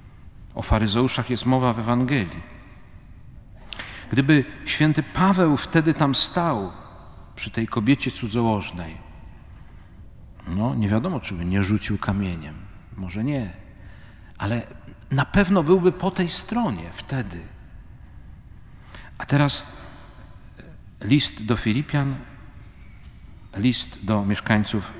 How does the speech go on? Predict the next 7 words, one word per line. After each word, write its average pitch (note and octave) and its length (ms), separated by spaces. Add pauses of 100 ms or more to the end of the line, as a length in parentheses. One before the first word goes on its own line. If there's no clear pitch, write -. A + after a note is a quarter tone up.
(120)
także G2 420 (580)
Starego G2+ 420
Mokotowa. A#2 680 (1400)
Wszystko - 580
uznaje C3+ 540 (220)
za A2+ 140
stratę E2+ 720